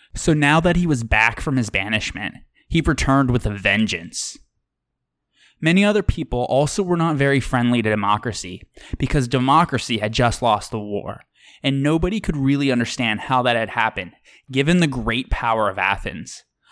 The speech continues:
So they came to believe that it must have been because of the idiotic decisions made by the democracy. And so, since Sparta won the war, it was easy for them to believe that the characteristics that the Spartan city-state had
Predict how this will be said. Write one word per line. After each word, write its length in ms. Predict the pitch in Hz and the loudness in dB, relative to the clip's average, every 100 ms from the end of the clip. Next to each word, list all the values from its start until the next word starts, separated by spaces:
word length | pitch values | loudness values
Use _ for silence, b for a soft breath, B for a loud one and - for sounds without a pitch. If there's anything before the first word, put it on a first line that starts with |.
| B - | B -4
So 180 | 160 | 0
they 80 | 156 | 0
came 280 | 151 175 214 | 0 0 0
to 120 | 220 | 0
believe 480 | 208 165 123 110 110 B B | 0 0 0 0 -4 B B
that 100 | 135 | -2
it 60 | 135 | -2
must 380 | 135 143 147 208 | 0 0 0 -2
have 120 | 170 | -2
been 220 | 165 147 | -2 -2
because 440 | 131 - - 139 | -2 -2 0 -2
of 100 | 127 | -2
the 140 | 117 117 | -4 -4
idiotic 520 | 135 151 156 139 135 - | -2 2 2 2 -2 -6
decisions 600 | 120 - 113 104 95 120 | -4 -2 -2 -2 -4 -2
made 220 | 113 117 | -2 0
by 160 | 117 | 0
the 80 | 110 | 0
democracy. 760 | 107 98 98 - - 82 58 - _ B B B B B | -2 -2 -2 -4 -8 -10 -12 -14 _ B B B B B
And 160 | 143 131 | -2 0
so, 320 | 151 120 - | 0 0 0
since 220 | - 143 | -2 -2
Sparta 360 | - 147 170 156 | 0 2 4 2
won 280 | 123 135 | 2 2
the 80 | 135 | 2
war, 380 | 104 95 92 - b - | -2 -4 -8 -12 b -4
it 60 | |
was 200 | 127 123 | -4 -2
easy 300 | 160 156 202 | -2 0 0
for 160 | 208 196 | -2 0
them 240 | 131 135 | 0 0
to 100 | 127 | -2
believe 460 | 131 117 101 101 101 | -2 -4 -6 -10 -10
that 120 | 104 | -8
the 80 | 117 | -6
characteristics 1120 | - - 143 160 151 127 120 - 90 - - | -2 0 0 0 -2 0 -2 -4 -8 -10 -6
that 160 | 139 | -4
the 80 | 147 | -2
Spartan 540 | - - 135 143 147 131 | -4 -2 0 0 -2 -4
city-state 560 | 135 123 117 110 98 | 0 0 0 -2 -4
had 480 | - 131 123 98 | -4 -2 0 -2